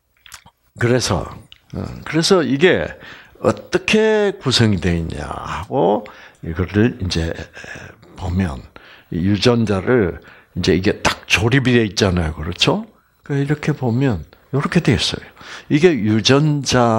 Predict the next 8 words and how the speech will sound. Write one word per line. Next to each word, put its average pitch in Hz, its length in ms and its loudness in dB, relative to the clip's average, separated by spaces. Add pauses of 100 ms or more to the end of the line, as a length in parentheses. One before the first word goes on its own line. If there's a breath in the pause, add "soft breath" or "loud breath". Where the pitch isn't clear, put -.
(1700 loud breath)
만드는 95 880 2 (320 loud breath)
네 107 500 0
개의 117 520 2 (100)
부속품입니다. - 1200 -4 (760)
그렇죠? - 420 -10 (720 loud breath)
에, - 40 -2 (320)
그래서 127 460 0 (680 loud breath)
일단 147 580 2